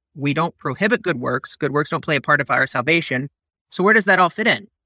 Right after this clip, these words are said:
How do we understand good works? How do we talk about good works? And what do we have to say about them?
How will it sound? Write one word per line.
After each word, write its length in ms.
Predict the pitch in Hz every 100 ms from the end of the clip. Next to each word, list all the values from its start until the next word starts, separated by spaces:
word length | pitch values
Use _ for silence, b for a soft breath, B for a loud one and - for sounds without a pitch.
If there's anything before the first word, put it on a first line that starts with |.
| _ _
How 240 | - 196
do 260 | 196 190 196
we 240 | 165 180
understand 600 | 156 165 151 - 190 190
good 120 | 185 165
works? 280 | 165 175
How 100 | 170
do 60 | 156
we 120 | 131
talk 340 | - - 185 202
about 260 | 185 185
good 140 | 175 151
works? 460 | 139 139 - - _ _ _ -
And 260 | 151 139
what 200 | 151 175 -
do 160 | 151 143
we 140 | 143
have 220 | 147 135 -
to 60 |
say 180 | - 143
about 360 | 123 120 127 -
them? 260 | 107 107